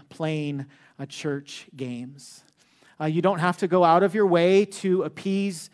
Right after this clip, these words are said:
your parents. You don't have to put forth any effort and pretend. As a matter of fact, I would encourage you not to. Um, to live that kind of life is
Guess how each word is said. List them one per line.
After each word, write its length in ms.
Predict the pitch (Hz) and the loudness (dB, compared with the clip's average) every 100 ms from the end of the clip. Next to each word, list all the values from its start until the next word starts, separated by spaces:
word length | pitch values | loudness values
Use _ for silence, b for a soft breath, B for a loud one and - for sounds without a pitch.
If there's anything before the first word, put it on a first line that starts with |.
| b b b | b b b
your 120 | 160 | -6
parents. 760 | 160 160 160 160 160 160 - - | -6 -4 -2 0 -2 -4 -14 -10
You 120 | 170 | -4
don't 260 | 156 170 143 | 0 0 -2
have 200 | 160 156 | -8 -8
to 80 | 180 | -10
put 280 | - 185 - | -4 -6 -6
forth 480 | - 165 160 156 - | -6 -2 -2 -6 -12
any 300 | 156 165 156 | -8 -8 -4
effort 580 | 147 - 147 139 143 _ b b b - | -6 -6 -10 -10 -12 _ b b b -12
and 520 | 151 147 143 143 131 - - | -8 -4 -4 -6 -12 -16 -10
pretend. 720 | 139 - - 160 143 139 165 | -10 -10 -8 -6 -6 -6 -10
As 180 | 143 | -12
a 80 | 147 | -10
matter 340 | 147 147 151 156 | -6 -4 -4 -6
of 80 | |
fact, 400 | 151 139 131 131 | -6 -8 -8 -10
I 120 | 143 139 | -10 -6
would 160 | 131 | -6
encourage 580 | 131 127 - 151 139 110 | -8 -10 -6 -4 -4 -6
you 280 | 120 120 117 b b b - | -12 -12 -14 b b b -12
not 360 | 131 127 127 | -8 -8 -10
to. 340 | - 120 120 143 _ _ b b b | -16 -16 -16 -18 _ _ b b b
Um, 160 | 127 135 | -12 -6
to 120 | 170 | -2
live 340 | 170 202 185 | 6 6 6
that 240 | 190 175 - | 2 2 -4
kind 500 | - 180 196 185 180 | -4 -2 0 -2 -2
of 180 | 170 170 | -4 -2
life 600 | 156 156 185 226 - - b b b - | 0 2 2 -2 -8 -20 b b b -2
is 440 | 165 165 143 - | 0 0 -2 -14